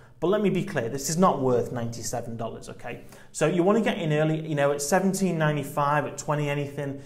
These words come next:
even at thirty, thirty-five, this is a great piece of software. Uh, once the so-, the price goes past that, I don't think it's gonna be that much of a great offer, but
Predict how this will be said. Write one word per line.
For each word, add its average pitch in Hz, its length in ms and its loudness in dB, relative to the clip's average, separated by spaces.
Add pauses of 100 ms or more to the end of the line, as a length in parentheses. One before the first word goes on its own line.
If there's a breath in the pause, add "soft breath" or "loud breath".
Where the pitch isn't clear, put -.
(140 loud breath)
even 254 240 2
at - 140 -2
thirty, 127 420 -2
thirty-five, 117 720 -6
this 120 180 -8
is 120 80 -8
a 117 40 -6
great 117 280 -8
piece 123 200 -12
of 110 60 -12
software. - 500 -10 (440 loud breath)
Uh, 135 200 0
once 202 240 6
the - 80 0
so-, - 340 2
the 175 80 0
price - 480 0
goes 147 240 0
past - 320 -2
that, 151 340 -2 (260 loud breath)
I 147 60 -6
don't 151 140 0
think 139 140 -2
it's 139 100 -6
gonna 139 160 -4
be 131 100 -2
that 131 180 -2
much 131 180 -8
of 120 60 -14
a 117 40 -10
great 117 240 -8
offer, 113 260 -8
but 131 280 -8